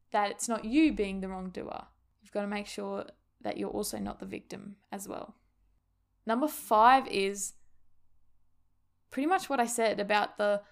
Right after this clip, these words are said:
"Hey, how are you going?" If they're not asking you or showing any interest in your life whatsoever, but they tell you their whole life story,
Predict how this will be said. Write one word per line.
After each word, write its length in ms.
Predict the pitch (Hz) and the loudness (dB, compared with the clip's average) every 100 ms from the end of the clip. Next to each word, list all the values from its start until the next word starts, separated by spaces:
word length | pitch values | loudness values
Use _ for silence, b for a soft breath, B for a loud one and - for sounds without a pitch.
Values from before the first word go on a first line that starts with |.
| B B _ | B B _
"Hey, 380 | - 226 208 - - | -2 0 0 -6 -2
how 140 | 220 | 0
are 60 | 220 | 0
you 140 | 226 | -2
going?" 420 | 233 240 214 214 | 2 2 2 -4
If 160 | 220 - | -8 -4
they're 120 | 269 | -2
not 200 | 320 - | 0 2
asking 440 | 226 233 - 240 220 | 2 2 0 -2 -2
you 400 | 202 202 202 - _ - | -4 -4 -8 -12 _ -6
or 160 | 202 196 | -6 -4
showing 360 | 214 208 202 | -4 -4 -4
any 320 | 208 220 277 | -2 -4 -4
interest 420 | 240 240 233 - - | -4 -2 -2 -4 -8
in 280 | 196 202 - b b b - | -8 -8 -12 b b b -4
your 220 | 208 226 | 0 2
life 280 | 208 214 214 | 2 0 -2
whatsoever, 760 | 214 - 208 202 196 208 202 b b b - | -2 -2 -2 0 0 0 -2 b b b -2
but 220 | 202 - | -2 2
they 360 | - 226 254 247 | 0 2 -2 -6
tell 220 | 240 233 | -4 -2
you 180 | 233 233 | -2 0
their 200 | 220 226 | 0 0
whole 200 | 226 226 | 0 2
life 220 | 220 220 | 2 0
story, 640 | - 214 202 202 208 - | -2 -4 -4 -6 -8 -12